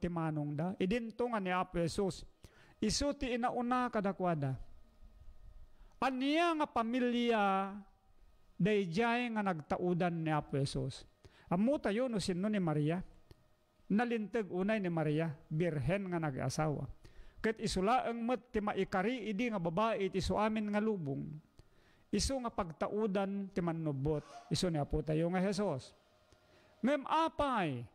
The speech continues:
nga iti panagdakkel dagitoy nga agkakabsat, saan da man laeng nga nangted iti panagraem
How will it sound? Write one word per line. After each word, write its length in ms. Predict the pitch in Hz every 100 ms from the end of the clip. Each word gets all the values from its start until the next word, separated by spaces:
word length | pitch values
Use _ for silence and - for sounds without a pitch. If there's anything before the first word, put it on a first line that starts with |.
| _ _ _ _ _ _
nga 160 | 226 285
iti 160 | 269
panagdakkel 960 | 269 285 254 202 196 233 - 285 320 302
dagitoy 400 | 262 240 247 247
nga 160 | 208 180
agkakabsat, 640 | 147 180 240 165 - 139 - _ _ _ _ _ - _ _ _ -
saan 400 | - 269 302 285
da 240 | 233 294 254
man 160 | 247
laeng 560 | 226 254 262 196 208 196
nga 100 | 208
nangted 580 | 208 196 185 247 220 175 - 277
iti 240 | 208 190
panagraem 1040 | 185 190 170 180 202 - 220 190 151 143